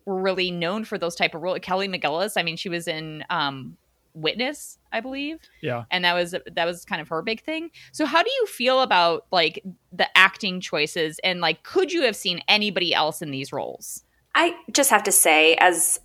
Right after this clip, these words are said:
Speaker 3: a woman watching many <laughs> films and noticing the extreme age gaps of, you know, one that comes to mind we just watched recently was Elf, which is, you know, a lovely,
Speaker 1: Mm-hmm.
Speaker 3: sweet movie. Um, but, um,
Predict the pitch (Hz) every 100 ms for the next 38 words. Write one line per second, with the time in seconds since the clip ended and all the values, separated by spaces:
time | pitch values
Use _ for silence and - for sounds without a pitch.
0 | - 170 165 165 160 165 180 - - _
1 | _ _ _ 180 185 196 220 220 - 165
2 | 170 - 180 165 165 165 165 - _ _
3 | _ 165 165 170 208 - 226 208 196 202
4 | - 202 180 175 180 180 170 175 175 247
5 | 247 - 185 175 - 160 - 156 151 147
6 | - - - - - _ - 165 156 151
7 | 147 147 - - _ 180 160 139 143 151
8 | 190 190 175 - - 165 - 160 156 160
9 | 160 - 156 - 151 151 156 165 160 -
10 | 220 160 - 185 185 175 175 175 - 196
11 | 185 185 180 185 175 180 220 180 170 165
12 | - - - - - 196 185 175 175 -
13 | - - 202 185 - - _ _ - 208
14 | 190 175 170